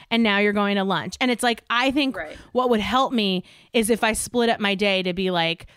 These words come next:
Speaker 1: "These are the forty-five minutes you do emails, and then we move on to
Speaker 2: Mm-hmm.
Speaker 1: something else," and not, like,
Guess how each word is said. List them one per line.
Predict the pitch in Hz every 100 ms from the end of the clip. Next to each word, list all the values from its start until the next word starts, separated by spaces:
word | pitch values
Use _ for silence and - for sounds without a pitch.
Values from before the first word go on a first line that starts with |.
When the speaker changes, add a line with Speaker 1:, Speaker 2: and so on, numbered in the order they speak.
| -
Speaker 1:
"These | 220 240 247
are |
the | 277
forty-five | 269 240 233 226 214
minutes | 214 214 208
you | 196
do | 180 190 190
emails, | 220 175 147 110 127 - - -
and | 214 226
then | 208 220
we | 226
move | 214 202
on | 208 185
to | 185
Speaker 2:
Mm-hmm. | 180
Speaker 1:
something | 185 180 175
else," | 147 107 -
and | 233 220
not, | 208 208
like, | 208 190